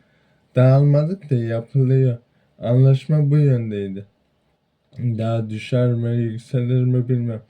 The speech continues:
Yükselmez de düşebilir. Her neyse. Dün çalışamadım dediğim gibi. Onu her gün çalışa çalışa pazar günü de noktaya katacağım.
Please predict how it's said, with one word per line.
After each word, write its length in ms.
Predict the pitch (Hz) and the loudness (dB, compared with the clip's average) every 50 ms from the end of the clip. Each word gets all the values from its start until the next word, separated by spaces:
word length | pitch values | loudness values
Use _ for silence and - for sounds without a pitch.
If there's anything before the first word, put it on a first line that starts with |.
| _ _ _ _ _ _ | _ _ _ _ _ _
Yükselmez 680 | - 123 120 - - 139 135 127 143 156 131 143 156 - | -10 -10 -10 -2 2 4 4 6 6 4 4 0 -2 -4
de 200 | 113 101 98 95 | -6 -8 -8 -10
düşebilir. 640 | 95 101 - - - 117 110 110 107 107 107 101 - _ _ _ _ _ _ _ _ _ | -14 -16 -10 -8 -8 -8 -6 -8 -10 -10 -12 -12 -14 _ _ _ _ _ _ _ _ _
Her 180 | - 131 135 139 | 2 4 6 6
neyse. 400 | 135 131 117 - - - 95 98 - _ _ _ _ _ _ - | 6 6 4 2 -6 -14 -14 -14 -16 _ _ _ _ _ _ -2
Dün 260 | 120 123 127 127 - - - - 127 135 | 0 2 2 2 0 -6 -8 -10 -8 -2
çalışamadım 880 | - 127 120 120 127 127 127 - 143 139 135 127 123 107 104 110 110 | 0 0 2 2 0 -2 0 0 2 2 4 2 2 0 -2 -4 -4
dediğim 400 | 104 104 110 107 113 123 127 120 | -2 -2 -2 -2 0 0 0 0
gibi. 260 | 117 117 117 117 135 135 - - _ _ _ _ _ _ | -2 -4 -4 -4 -6 -6 -8 -16 _ _ _ _ _ _
Onu 380 | - 127 131 139 139 147 156 156 _ _ _ _ _ _ _ _ _ _ _ | 0 2 4 4 4 2 0 -4 _ _ _ _ _ _ _ _ _ _ _
her 220 | _ 147 143 147 | _ 2 4 4
gün 280 | 147 135 135 135 131 131 | 4 4 4 4 4 2
çalışa 540 | 127 - 143 135 131 131 135 131 - 156 143 | 2 2 2 2 4 2 0 0 -2 -6 -6
çalışa 560 | 131 - 139 127 120 117 117 - - 131 127 | -2 -2 -2 -2 -2 -2 -6 -6 -4 -6 -6
pazar 500 | - - 139 131 120 120 131 131 135 123 | -2 0 0 0 2 4 4 2 4 2
günü 420 | 123 120 131 131 127 127 127 120 | 0 0 2 2 2 2 0 0
de 160 | 120 123 127 127 | 0 -2 0 2
noktaya 520 | 127 123 123 - _ 127 123 123 127 127 | 0 0 0 -2 _ -2 0 0 0 -2
katacağım. 540 | - - 127 123 - 123 113 107 117 110 | -2 -6 -6 -4 -4 -8 -8 -8 -10 -12